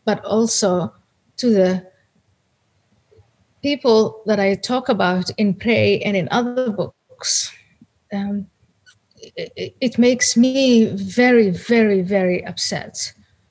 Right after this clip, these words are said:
to hear phrases like white trash, or to see a child bride, or to hear the scream of another child being mutilated,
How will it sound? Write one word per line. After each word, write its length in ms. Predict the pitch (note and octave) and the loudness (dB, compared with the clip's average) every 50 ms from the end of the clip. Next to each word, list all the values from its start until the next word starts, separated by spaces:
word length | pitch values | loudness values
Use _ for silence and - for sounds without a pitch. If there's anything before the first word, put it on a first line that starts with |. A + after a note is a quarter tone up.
| _ _ _ | _ _ _
to 120 | - - A3+ | -2 0 0
hear 300 | F3+ F3 A#3 A3 G3+ F#3+ | 2 2 2 2 2 2
phrases 580 | - - A3+ G3 F#3 F3 - G3+ F#3 E3+ - | 0 -2 0 0 2 0 0 -2 -4 -6 -6
like 420 | F#3+ F#3 E3+ F3+ F3+ - - - _ _ _ _ _ _ | -6 -6 -6 -6 -8 -8 -10 -16 _ _ _ _ _ _
white 460 | - G#3+ G3+ F#3+ F#3 F3+ E3+ - - - | -6 -2 0 2 2 0 0 -2 -4 -6
trash, 600 | - - F#3+ - - F#3 F#3 - - - - - _ _ _ _ _ _ _ _ _ _ _ _ _ _ _ - | -6 -6 -8 -8 -8 -8 -8 -8 -8 -8 -10 -12 _ _ _ _ _ _ _ _ _ _ _ _ _ _ _ -2
or 120 | G#3+ G3+ | -2 -2
to 240 | G#3 - - G3 F3+ | -2 -4 -4 -4 -2
see 280 | F3+ - - A#3+ A3 - - | -2 -2 0 0 0 0 -2
a 80 | - G#3 | -6 -6
child 460 | - - - G#3+ G3 F#3+ F#3 F#3 F3+ | -6 -4 -2 0 0 0 0 0 -2
bride, 420 | - F#3 F3+ - - F3 G3 - - _ _ - - - - _ _ _ _ _ _ _ | -4 -4 -4 -4 -6 -8 -8 -10 -14 _ _ -20 -20 -20 -20 _ _ _ _ _ _ _
or 140 | - G#3 G3 | -2 -2 -2
to 180 | G#3 - A#3 F#3+ | 0 2 2 2
hear 220 | E3+ A#3 A#3 G#3 | 4 4 2 4
the 100 | G3 F#3+ | 2 2
scream 420 | - - - - - A#3 A3+ G#3+ | 0 -2 -2 -2 2 2 2 4
of 200 | F#3+ F3+ E3+ - - | 2 0 -4 -4 -4
another 300 | F#3+ G3 G#3 G3 G3+ G3 | -4 -2 0 0 0 0
child 440 | F#3+ - - G#3 F#3 F3+ F#3 F#3+ F#3 | 0 -2 -2 -2 0 0 0 0 0
being 200 | G3 F#3+ F#3 F#3+ | 0 0 0 2
mutilated, 880 | G3 G3 G3 F#3 - - F#3+ E3 E3 E3+ - - _ - F3+ - - | 2 0 0 -2 -2 -4 -4 -4 -4 -6 -8 -10 _ -12 -12 -12 -14